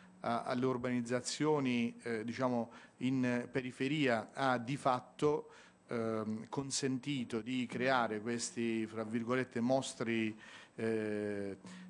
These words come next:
eh, so-, sociali e che hanno, ehm, consentito appunto di abbandonare invece quella, quella possibilità di poter socializzare all'interno dei quartieri in una certa maniera.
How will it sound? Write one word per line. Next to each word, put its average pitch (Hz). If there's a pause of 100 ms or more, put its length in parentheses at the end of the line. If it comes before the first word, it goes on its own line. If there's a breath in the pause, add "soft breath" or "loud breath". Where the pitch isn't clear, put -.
eh, -
so-, -
sociali 139
e 120
che -
hanno, 139
ehm, 107
consentito 139
appunto 120
di 123
abbandonare 127 (420 loud breath)
invece 120
quella, 120 (260 loud breath)
quella 123
possibilità 127
di 117
poter -
socializzare 123
all'interno 113
dei 113
quartieri 117
in -
una 117
certa 117
maniera. 101